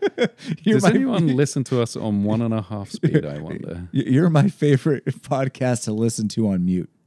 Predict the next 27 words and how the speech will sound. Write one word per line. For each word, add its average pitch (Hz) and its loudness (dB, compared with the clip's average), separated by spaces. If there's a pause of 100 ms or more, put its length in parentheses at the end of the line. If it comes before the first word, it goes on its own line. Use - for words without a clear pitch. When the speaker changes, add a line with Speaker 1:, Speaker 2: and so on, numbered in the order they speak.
Speaker 2:
You're 123 -6
my 123 -4
favorite 123 -8
podcast 110 -10
to 107 -14
listen 104 -12
to 101 -4
while 90 -8
I 87 -10
do 90 -8
the 87 -10 (580)
vacuuming. 90 -2
Speaker 1:
<laughs> - -20 (300)
So, 147 4
hey, 127 4 (140)
this 123 0
next 127 2
issue, 95 -2 (240)
Speaker 2:
You 156 2
love 127 6
this 107 4
Speaker 1:
love 123 6
Speaker 2:
one. 98 -2
Speaker 1:
this 98 0
one. 90 0
I, 131 6
Speaker 2:
Mm. 104 2